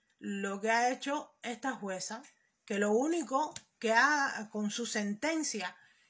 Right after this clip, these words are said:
lo que ha hecho es aprobar que con un golpe, si tú matas a una persona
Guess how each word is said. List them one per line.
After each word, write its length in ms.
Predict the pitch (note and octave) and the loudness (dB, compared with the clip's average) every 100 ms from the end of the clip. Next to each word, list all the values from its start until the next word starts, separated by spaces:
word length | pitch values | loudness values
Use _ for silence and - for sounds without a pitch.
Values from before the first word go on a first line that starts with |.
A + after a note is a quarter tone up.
| _ | _
lo 200 | G#3 G#3+ | -4 -2
que 80 | G#3+ | 2
ha 160 | A#3+ D#4 | 4 4
hecho 180 | D#4+ D#4+ | 2 2
es 340 | E4 - - | 2 0 -2
aprobar 760 | A#3 A#3 A3 A3 G3+ E3+ E3+ - _ - | 0 0 2 0 2 0 -2 -14 _ -12
que 140 | F3+ | -6
con 160 | G#3 C#4+ | 0 2
un 200 | F#4 E4+ | 2 2
golpe, 720 | D4+ F4+ F4+ - A3+ D4 D#4+ _ _ _ _ _ _ _ _ _ | 6 6 4 4 4 4 -6 _ _ _ _ _ _ _ _ _
si 180 | - A3 | -4 -2
tú 140 | A3 | 0
matas 320 | B3 D4+ E4+ E4+ | 4 6 6 4
a 80 | E4 | 4
una 200 | E4+ D#4 | 2 2
persona 760 | D#4+ D#4+ G4 G4 D#4 D#4+ - | 0 2 2 2 2 0 -6